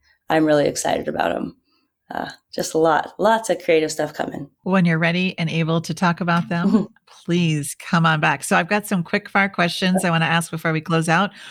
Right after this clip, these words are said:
Speaker 2: What are you reading right now, Lisa?
Speaker 1: Oh my gosh, that is really hard because I read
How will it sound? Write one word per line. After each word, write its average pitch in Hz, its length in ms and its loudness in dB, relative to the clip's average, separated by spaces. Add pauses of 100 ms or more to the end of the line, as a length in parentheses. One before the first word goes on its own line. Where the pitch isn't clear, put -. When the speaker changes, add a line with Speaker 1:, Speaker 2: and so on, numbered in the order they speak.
(280)
Speaker 2:
What 185 380 2
are 196 80 2
you 196 240 2
reading 165 340 0
right 143 200 -4
now, 147 180 -2
Lisa? 139 360 -2 (200)
Speaker 1:
Oh 233 160 6
my 214 120 6
gosh, 190 260 4
that 226 220 6
is 330 400 4 (280)
really 220 300 6
hard 190 260 4
because 190 240 -2
I 185 180 4
read 175 580 0